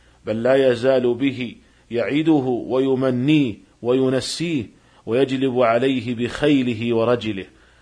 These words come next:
حتى يهون عليه شأن الصلاة فيتهاون بها فيتركها. فإن عجز عن ذلك منه وعصاه العبد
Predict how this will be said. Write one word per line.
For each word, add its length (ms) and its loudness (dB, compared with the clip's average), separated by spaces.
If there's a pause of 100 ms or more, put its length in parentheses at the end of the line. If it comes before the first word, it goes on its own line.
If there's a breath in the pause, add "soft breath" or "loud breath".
(120 soft breath)
حتى 420 0
يهون 580 0
عليه 480 -2
شأن 300 -6
الصلاة 720 -4 (380 soft breath)
فيتهاون 920 2
بها 360 0
فيتركها. 840 -4 (580 soft breath)
فإن 240 -2
عجز 440 4
عن 500 2
ذلك 440 4
منه 320 2
وعصاه 600 2
العبد 340 2